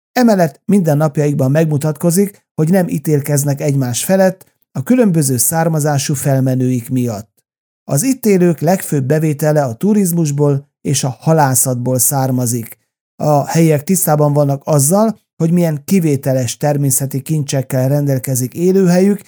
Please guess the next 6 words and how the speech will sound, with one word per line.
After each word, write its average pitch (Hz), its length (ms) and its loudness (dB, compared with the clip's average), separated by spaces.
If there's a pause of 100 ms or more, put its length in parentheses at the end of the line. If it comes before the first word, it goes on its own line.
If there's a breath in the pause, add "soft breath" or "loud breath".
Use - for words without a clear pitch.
(180 soft breath)
így 175 340 0
rendkívüli 135 840 0
figyelmet 135 520 0
fordítanak 175 680 0
annak 143 340 -2
megőrzésére 151 1080 0